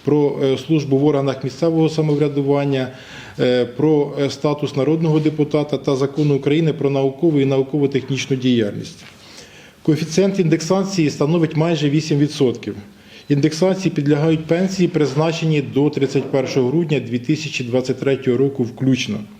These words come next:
Сума збільшення пенсії за результатами перерахунку, е, не може бути нижче ста гривень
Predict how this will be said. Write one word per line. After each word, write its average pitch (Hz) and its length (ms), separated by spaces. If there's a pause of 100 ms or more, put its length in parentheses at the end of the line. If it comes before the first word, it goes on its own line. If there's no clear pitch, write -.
(600)
Сума 190 300
збільшення 160 480
пенсії 160 800
за 139 180
результатами 147 600
перерахунку, 131 920 (440)
е, 123 300
не 143 120
може 165 280
бути 156 280
нижче 147 380
ста 123 380
гривень 160 400